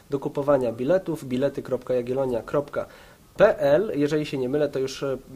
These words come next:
około ośmiu tysięcy biletów, e, już około ośmiu tysięcy osób wybiera się w piątek na Słoneczną. Zapraszamy. Dwudziesta trzydzieści, trzydziesta trzecia kolejka P K O, Bank Polski, Ekstraklasy, Jagiellonia,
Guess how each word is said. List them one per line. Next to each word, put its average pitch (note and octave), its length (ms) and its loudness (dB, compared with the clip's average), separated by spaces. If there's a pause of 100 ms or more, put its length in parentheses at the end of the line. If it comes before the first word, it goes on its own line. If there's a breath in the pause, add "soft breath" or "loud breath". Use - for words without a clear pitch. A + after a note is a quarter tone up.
(140)
około C3+ 320 -2
ośmiu C3 220 -4
tysięcy B2+ 680 -6
biletów, C3+ 640 -4
e, B2+ 240 -2
już C3 340 -4
około C3+ 360 -4
ośmiu C3+ 180 -4
tysięcy C#3+ 360 -6
osób D#3+ 240 -4
wybiera B2+ 340 -2
się B2 140 -6
w - 60 -10
piątek C#3 420 -2
na C3+ 240 0
Słoneczną. E3 640 2
Zapraszamy. E3 600 0 (340 loud breath)
Dwudziesta C3+ 460 -2
trzydzieści, C#3 560 -4
trzydziesta B2+ 400 -6
trzecia - 300 -6
kolejka B2 360 -2
P E3+ 140 0
K C#3+ 180 0
O, B2+ 60 0
Bank B2 200 -6
Polski, C3 380 -4
Ekstraklasy, C3 540 -4
Jagiellonia, C3+ 480 0